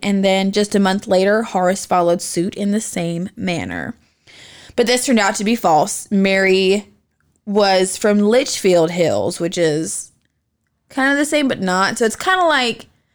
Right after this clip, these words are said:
um, like South Strand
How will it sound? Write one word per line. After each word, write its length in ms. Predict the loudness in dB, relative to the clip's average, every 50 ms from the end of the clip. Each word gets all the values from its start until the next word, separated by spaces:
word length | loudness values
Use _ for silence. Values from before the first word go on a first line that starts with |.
| _ _ _ _ _ _ _ _ _ _ _ _ _ _ _ _ _ 0
um, 580 | 2 2 2 2 2 2 0 -2 -2 -6 -12 -16 _ _ _ _ _ _ _ _ _ _ _ _ _ _ _ _ _ _ -12 -4 -2
like 180 | -2 0 0
South 300 | -2 -2 -2 0 0 0
Strand 580 | -2 0 0 2 2 2 0 0 -2 -4 -8